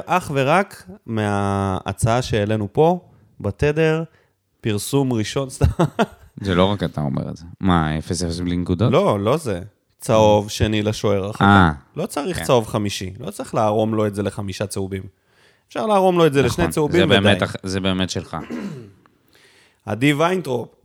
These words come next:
Speaker 1: <clears throat> אני לא אשרוד את התגובה. תוצאה מבאסת. משחק רע של הקבוצה אחרי שבשבוע שעבר היה רושם ששיחקנו טוב, והייתה חסרה רק הסיומת.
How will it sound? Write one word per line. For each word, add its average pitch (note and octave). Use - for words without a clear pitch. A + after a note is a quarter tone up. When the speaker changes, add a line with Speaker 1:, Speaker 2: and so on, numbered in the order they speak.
Speaker 1:
<clears throat> E3
אני A2
לא G#2+
אשרוד G#2+
את -
התגובה. -
תוצאה B2+
מבאסת. C3+
משחק C#3+
רע A#2
של C#3+
הקבוצה C3
אחרי B2+
שבשבוע A2
שעבר B2+
היה B2
רושם C3+
ששיחקנו C#3
טוב, D3
והייתה G2+
חסרה B2+
רק C#3
הסיומת. F2+